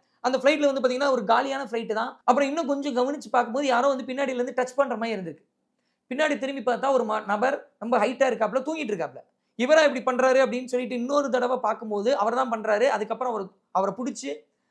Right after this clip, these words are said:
பலார் பலார்னு நாலு அப்பு அப்புனேன் அப்படின்னு வந்து சொல்றாங்க.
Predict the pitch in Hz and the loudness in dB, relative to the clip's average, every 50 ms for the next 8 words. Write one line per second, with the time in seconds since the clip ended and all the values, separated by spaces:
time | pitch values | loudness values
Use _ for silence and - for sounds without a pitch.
0 | _ _ _ _ _ _ _ 226 226 247 277 285 302 294 240 220 262 262 269 285 | _ _ _ _ _ _ _ 0 2 4 6 6 6 6 4 2 2 2 4 2
1 | 294 294 294 254 226 220 220 233 262 269 254 226 220 - - 277 226 - - 254 | 2 0 -2 -4 -2 -4 -2 -2 0 0 0 -2 -2 -2 -2 -2 -2 -2 -4 -4
2 | 247 233 233 220 185 - _ - 175 175 202 190 190 196 202 - 185 180 180 165 | -2 -2 -2 -4 -6 -10 _ -10 -8 -8 -8 -8 -10 -12 -8 -8 -4 -4 -4 -6
3 | 143 | -8